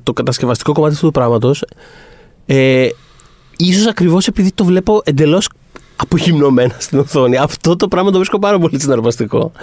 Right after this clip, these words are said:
Δεν, δεν είμαι σίγουρος ότι κάνει ακριβώς καλή ταινία, αλλά πραγματικά το βρίσκω πάρα πολύ,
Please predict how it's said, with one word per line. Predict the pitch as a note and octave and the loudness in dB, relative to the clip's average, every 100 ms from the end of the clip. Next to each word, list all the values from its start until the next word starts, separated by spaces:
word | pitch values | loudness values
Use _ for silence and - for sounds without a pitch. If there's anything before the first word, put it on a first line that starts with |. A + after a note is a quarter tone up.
| - - - B2+ | -14 -10 -6 0
Δεν, | C3+ D#3 F3+ - | 2 2 -2 -2
δεν | E3+ G3+ | -2 0
είμαι | G#3+ | 0
σίγουρος | G#3 - | 0 -2
ότι | - | -2
κάνει | G3+ | 0
ακριβώς | F3 D#3+ C#3 | 0 0 -2
καλή | - B2+ | 0 -2
ταινία, | B2 B2 B2+ | 0 0 0
αλλά | |
πραγματικά | D3+ D3+ C#3 E3+ F3 | 0 0 0 -2 -2
το | E3+ | -2
βρίσκω | E3 E3+ | -2 -2
πάρα | E3+ | 0
πολύ, | E3+ F3 | 2 2